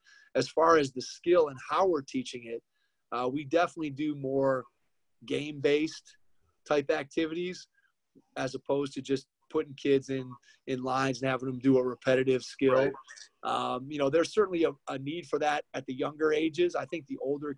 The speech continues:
Speaker 1: kids get, I think the more you wanna get 'em into game-based drills and play.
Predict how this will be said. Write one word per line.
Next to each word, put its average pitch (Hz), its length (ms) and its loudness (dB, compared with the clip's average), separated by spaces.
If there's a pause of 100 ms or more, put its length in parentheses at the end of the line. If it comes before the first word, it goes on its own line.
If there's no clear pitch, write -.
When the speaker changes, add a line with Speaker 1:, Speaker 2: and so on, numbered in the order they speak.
Speaker 1:
kids 135 260 -6
get, 147 240 2 (100)
I 123 60 -6
think 135 240 -14
the 127 160 -10
more 131 160 -4
you 131 140 -4
wanna 127 220 -10
get 127 180 -8
'em 127 80 -20
into 127 300 -20
game-based 131 840 -4 (480)
drills 131 500 0
and 123 160 -12
play. 135 460 2